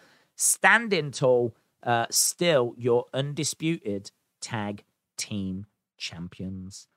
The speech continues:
Whew, that is a lot of stuff to go through. Not tons on SmackDown, although there was a fair bit, but just more the White Rabbit stuff. I mean, what we've got now is not only a show, but we've got this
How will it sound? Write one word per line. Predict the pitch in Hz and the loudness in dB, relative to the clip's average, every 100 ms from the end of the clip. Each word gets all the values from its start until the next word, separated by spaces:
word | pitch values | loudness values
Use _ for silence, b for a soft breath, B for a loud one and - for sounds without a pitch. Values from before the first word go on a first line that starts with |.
| _ _ _ - | _ _ _ 2
Whew, | 403 453 - _ _ - | 6 6 4 _ _ 2
that | 180 190 | 4 4
is | 165 151 - | 2 2 4
a | 160 | 6
lot | 175 202 | 8 4
of | 170 | 4
stuff | - 175 | 4 4
to | - | 4
go | 170 160 | 4 4
through. | - 117 131 b b b - | 0 -4 -4 b b b 0
Not | 208 302 - | 2 2 2
tons | 185 208 220 143 123 - | 6 6 4 -4 -4 2
on | 151 151 | 2 2
SmackDown, | - 185 185 - 107 107 | 2 2 2 0 -2 0
although | 127 135 | 4 6
there | 127 | 6
was | 139 139 123 _ _ | 6 6 4 _ _
a | - | -4
fair | 113 156 151 | 4 6 6
bit, | 90 85 101 _ _ _ _ _ _ _ _ _ | 2 -6 -10 _ _ _ _ _ _ _ _ _
but | - 135 - | 2 2 4
just | 165 151 | 0 2
more | 151 156 | 4 4
the | 127 120 | 4 2
White | 120 113 | 2 2
Rabbit | 104 104 117 - | 0 -2 -2 -2
stuff. | - 117 - b b b | 0 0 0 b b b
I | |
mean, | 139 139 | -6 -2
what | 151 190 190 | 2 4 4
we've | 165 | 2
got | - 147 | 4 2
now | 139 143 127 | 2 0 2
is | 113 | 0
not | 147 160 - | 0 0 2
only | 151 147 139 131 | -2 0 -4 -4
a | |
show, | 117 - 185 117 90 120 - _ _ - | -2 -2 0 -2 -4 -12 -14 _ _ -4
but | 127 120 | -4 0
we've | 135 - | -4 0
got | 156 135 131 - | 4 6 6 2
this | 135 123 | 0 0